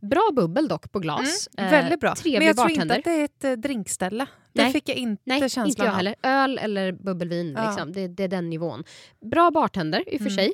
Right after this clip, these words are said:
Speaker 1: Eh, väldigt attentiv, liksom,
Speaker 2: Mm.
Speaker 1: trevlig så. De får tänka igenom trippelfriteringen.
Speaker 2: Ja. <laughs> Annars var det tummen upp!
Speaker 1: Ja, tummen upp är det helt klart.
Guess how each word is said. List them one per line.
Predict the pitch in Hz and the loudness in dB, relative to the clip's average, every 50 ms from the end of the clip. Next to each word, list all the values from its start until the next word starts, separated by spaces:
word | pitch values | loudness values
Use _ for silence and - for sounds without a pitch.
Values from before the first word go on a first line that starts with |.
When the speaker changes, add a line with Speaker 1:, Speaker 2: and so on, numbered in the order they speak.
| - - - | -2 -8 -10
Speaker 1:
Eh, | - 220 214 208 208 | -8 -6 -6 -6 -4
väldigt | 214 226 202 190 180 - | -4 -4 -4 -4 -4 -6
attentiv, | - - - 202 165 160 - _ 202 214 220 214 - | -8 -8 -6 -6 -6 -6 -6 _ -6 -6 -6 -8 -8
liksom, | - 208 214 208 202 | -8 -6 -4 -4 -6
Speaker 2:
Mm. | 185 185 | -6 -8
Speaker 1:
trevlig | - - 202 175 147 170 165 | -6 -6 -6 -4 -4 -4 -6
så. | - 165 - - - - - - - _ _ _ _ _ _ _ _ - - 50 50 _ 285 - | -4 -6 -6 -6 -8 -16 -20 -20 -20 _ _ _ _ _ _ _ _ -20 -20 -20 -20 _ -4 -2
De | 277 311 269 | -2 -2 0
får | - 294 | -4 -4
tänka | - 311 294 254 - 254 | -4 -2 -4 -2 -2 -4
igenom | 269 262 233 208 214 226 226 | -2 -2 -4 -4 -6 -8 -8
trippelfriteringen. | - 226 226 - _ 175 170 - - 170 - 156 131 135 160 190 190 - _ _ | -8 -10 -10 -10 _ -10 -10 -10 -10 -10 -10 -8 -10 -8 -8 -8 -8 -10 _ _
Speaker 2:
Ja. | - - - - - - - - - | -8 -8 -8 -8 -12 -12 -12 0 2
<laughs> | 302 - - - 277 - _ _ - _ _ _ _ - - - - 330 - _ _ 339 | 2 2 2 -2 -4 -4 _ _ -20 _ _ _ _ -20 -16 -12 -12 -12 -12 _ _ 0
Annars | 339 294 269 269 277 - | 2 2 2 2 0 0
var | 285 262 233 220 | 2 2 2 2
det | 233 233 - _ _ _ _ _ _ | 2 0 -4 _ _ _ _ _ _
tummen | 427 440 440 466 466 453 | 4 6 8 6 6 4
upp! | - - 403 415 - _ _ _ _ _ _ _ _ _ _ _ _ | 2 -6 -12 -12 -12 _ _ _ _ _ _ _ _ _ _ _ _
Speaker 1:
Ja, | - 196 247 349 554 - | 4 4 4 4 4 2
tummen | - 285 311 587 622 - | 0 2 2 2 2 2
upp | - | 0
är | 440 | -2
det | 311 | 0
helt | 269 208 - | -2 -2 -2
klart. | 208 151 - - | -6 -6 -6 -8